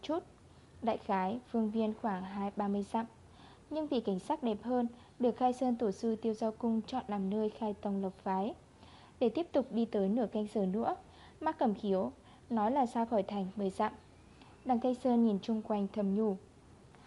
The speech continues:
"Ta ra khỏi thành cũng khoảng chừng mười dặm rồi." Mẹ con Đàm phu nhân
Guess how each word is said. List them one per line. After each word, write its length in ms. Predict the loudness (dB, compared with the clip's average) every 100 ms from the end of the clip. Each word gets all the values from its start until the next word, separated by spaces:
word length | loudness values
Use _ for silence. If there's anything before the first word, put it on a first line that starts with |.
| -20 -2
"Ta 120 | 0
ra 160 | 2 0
khỏi 200 | 2 0
thành 280 | 2 -2 -2 -6
cũng 120 | -4
khoảng 240 | -2 -2
chừng 280 | -2 0 2
mười 140 | 2
dặm 160 | 0 -6 -2
rồi." 260 | 0 0 -4 -16 -20 -10 -2
Mẹ 100 | 0
con 220 | 2 4
Đàm 140 | 2
phu 140 | 2 4
nhân 280 | 6 4